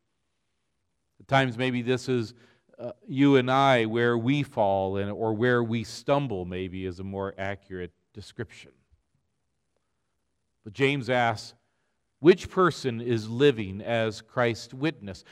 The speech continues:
Which person's faith is alive? Hear that word? Alive. Friends,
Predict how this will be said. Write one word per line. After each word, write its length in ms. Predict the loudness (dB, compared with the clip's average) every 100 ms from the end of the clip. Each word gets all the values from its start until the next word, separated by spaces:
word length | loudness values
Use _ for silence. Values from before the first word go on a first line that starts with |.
| -2
Which 320 | 2 2 -2
person's 720 | -6 0 0 0 -4 -6 -8
faith 540 | -4 4 4 4 -2 0
is 460 | 6 8 8 6 -4 -20 -12 -6
alive? 800 | 2 6 6 4 0 -4 -8 -20 _ _ _ _ _ _ _ _ _ _ _ _ _ _ _ _ _ _ _ _ _ _
Hear 180 | _ -2
that 160 | -2 -4
word? 340 | -8 -10 -12 _ _ _ _ _ _ _ _ _ _ -20
Alive. 580 | -6 -2 0 0 0 -6 -16 _ _ _ _ _ _ _ _ _ _ _ _ _ _ _ _ _ _ _ _ _
Friends, 360 | 4 4 2